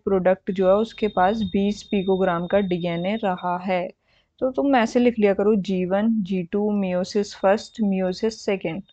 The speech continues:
तो उसने बोला है meiosis के, meiotic प्रोडक्ट के टाइम पे बीस पिकोग्राम रहा है, तो यहाँ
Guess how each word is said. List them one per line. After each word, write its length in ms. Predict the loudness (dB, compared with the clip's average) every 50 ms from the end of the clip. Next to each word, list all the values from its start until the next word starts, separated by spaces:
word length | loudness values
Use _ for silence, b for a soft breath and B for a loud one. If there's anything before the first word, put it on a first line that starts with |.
| b b b b b b b -2
तो 80 | 0
उसने 200 | 0 2 2 2 2
बोला 280 | 4 4 4 4 4
है 80 | 4 4
meiosis 520 | 4 4 4 2 0 0 -2 -4 -4 -4
के, 240 | 0 2 4 4 6
meiotic 440 | 6 4 4 2 2 2 0 0 2
प्रोडक्ट 360 | 2 2 4 4 2 0 0
के 100 | -2 -2
टाइम 260 | 0 2 0 0 0 0
पे 80 | -2
बीस 360 | -2 0 -2 -2 -2 -4 -6
पिकोग्राम 600 | -8 _ -6 -2 0 0 2 2 2 0 0 0 0
रहा 160 | 2 2 2
है, 80 | 2 0
तो 140 | 0 -2
यहाँ 340 | 0 0 0 0 -2 -4 -6